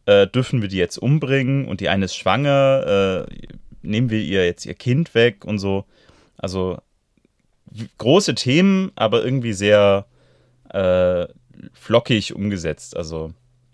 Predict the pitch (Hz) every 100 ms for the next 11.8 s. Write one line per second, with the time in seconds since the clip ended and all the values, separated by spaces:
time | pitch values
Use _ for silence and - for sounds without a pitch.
0 | _ - 95 - 110 113 - 113 113 101
1 | 92 92 90 110 - 90 90 85 85 87
2 | - _ _ _ _ _ _ _ _ _
3 | _ _ - 90 92 95 104 92 92 -
4 | 101 120 120 101 98 127 135 123 120 107
5 | 110 104 98 98 95 95 95 87 90 87
6 | 85 78 - 127 156 - 107 98 95 95
7 | 95 _ _ _ _ - 92 90 - 90
8 | 85 85 80 - _ - - _ _ -
9 | - - _ _ _ - 104 110 95 95
10 | - - 110 98 95 95 90 - 90 87
11 | 90 90 85 - 67 78 78 78